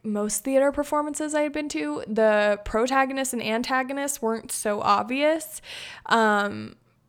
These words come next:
<laughs> I just envisioned an imaginary con-, conductor lifting their arms to the cadence of Obama's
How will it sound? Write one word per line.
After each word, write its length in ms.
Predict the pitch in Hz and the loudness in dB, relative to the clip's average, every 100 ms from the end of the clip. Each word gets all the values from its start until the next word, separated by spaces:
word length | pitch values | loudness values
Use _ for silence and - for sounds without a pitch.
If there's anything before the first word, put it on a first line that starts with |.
| _ _ _ _ | _ _ _ _
<laughs> 0 | |
I 1500 | 254 - - 466 440 339 262 _ _ - _ _ _ 254 311 | 6 6 4 -2 -4 -6 -10 _ _ -20 _ _ _ 4 4
just 240 | 370 - | 4 0
envisioned 920 | - 262 226 214 208 208 202 202 208 - - - _ _ _ _ _ _ _ _ - | -2 0 4 4 4 0 -4 -8 -10 -12 -18 -20 _ _ _ _ _ _ _ _ -4
an 120 | 226 | 0
imaginary 720 | 214 208 202 220 226 226 214 | 2 2 2 2 0 -2 -4
con-, 340 | 208 208 202 208 _ - | -4 -6 -8 -8 _ -4
conductor 760 | 214 208 196 190 - 220 226 | -2 -2 -4 -4 -2 0 2
lifting 400 | 220 202 196 233 | 2 -2 -4 -4
their 180 | 220 214 - | -2 -4 -6
arms 400 | 202 214 214 - | -6 -8 -8 -8
to 100 | 214 | -6
the 100 | 196 | -8
cadence 480 | 190 - 208 214 208 | -10 -10 -8 -8 -10
of 320 | - 208 196 - | -8 -8 -8 -10
Obama's 560 | 190 196 185 - - | -8 -8 -10 -10 -12